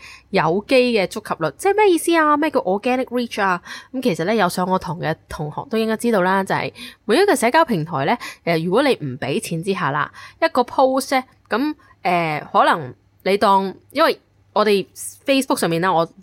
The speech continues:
當 Facebook 嚟攞嚟做例子啦。噉 let's say 一個人佢 follow 咗成一千個 page 嘅，我當誇張少少噉講啦，佢有一千個 friend 啦，佢 follow 咗一千個 page，噉佢冇可能係所有嘢都會見到㗎嘛。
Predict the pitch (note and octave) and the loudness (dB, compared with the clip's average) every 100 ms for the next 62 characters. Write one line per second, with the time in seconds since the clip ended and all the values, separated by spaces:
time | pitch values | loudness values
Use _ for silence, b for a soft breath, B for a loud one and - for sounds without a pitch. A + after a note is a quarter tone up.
0 | - - F3 F#3 A3+ G#3 - - D#3 C#3 | -8 0 0 2 0 0 -4 -4 -6 -2
1 | D3+ E3 D3+ D#3 D3 - D#3 D3+ D3 B | -2 -2 -4 -8 -10 -8 -6 -6 -8 B
2 | B B B - B3 F4 - b - D#4+ | B B B -2 0 0 -4 b 0 0
3 | E4 E4 D4+ A#3+ D#3+ B3+ A3 C#4 B3+ D3+ | 2 0 2 2 2 0 0 4 4 4
4 | D3 D#3 G#3 D#3+ E3 G#3+ - B3 G#3 F#3+ | 2 0 0 -4 -4 -4 -2 -2 -2 -2
5 | G3 F#3 - D3 D3+ F3 E3+ E3+ A3 G#3 | -2 0 -2 -4 -2 -2 -2 0 0 2
6 | G#3+ G3+ F#3+ F3+ F3 C#3+ E3+ D#3+ E3+ F#3+ | 0 -2 -4 -4 -4 -4 -4 -4 -2 0
7 | F#3+ F3+ F#3+ B3 - - B3+ A3 F3+ G3 | 2 2 2 -2 -4 -4 -4 -2 -4 0
8 | F#3 F#3 E3 - F3+ - A3 E3+ D3 F3 | 0 -2 -6 -6 -6 -2 -2 -2 -4 -8
9 | - G3 E3 - E3 - B B B B | -8 -10 -10 -8 -10 -10 B B B B
10 | _ F#4 G#4+ E4+ D4 D4+ A#3+ D#4 A3 C#3+ | _ -2 2 2 2 2 4 4 2 -2
11 | F#3 F3 - - A3 C#4+ A#3+ D3 A#3+ G3 | -6 -6 -16 -2 0 2 0 0 2 0
12 | E3+ D#3+ D3 C#3 D3+ D3 | -2 -6 -4 -4 -4 -6